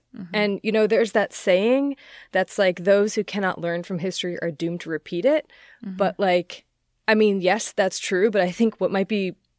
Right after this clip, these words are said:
Speaker 2: you know, an addendum should be, "And those that do learn history are just doomed to watch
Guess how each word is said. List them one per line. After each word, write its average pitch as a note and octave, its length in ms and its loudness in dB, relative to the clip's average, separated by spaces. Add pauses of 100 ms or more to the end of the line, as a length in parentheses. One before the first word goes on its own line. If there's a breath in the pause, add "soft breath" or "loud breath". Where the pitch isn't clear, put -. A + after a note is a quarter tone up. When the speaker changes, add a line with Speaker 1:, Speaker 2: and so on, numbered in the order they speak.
Speaker 2:
you G3 120 2
know, E3+ 280 2
an F3+ 80 -2
addendum F3 760 -2 (380 soft breath)
should F#3+ 240 0
be, F3 420 -2
"And F#3+ 200 -2
those F#3 280 2
that D#3+ 160 -2 (160)
do D#4+ 220 0
learn F#3 260 0
history E3 640 -4
are A#3+ 160 4
just G3 420 -2
doomed F3+ 360 -2
to G3+ 100 -4
watch D#3+ 340 -6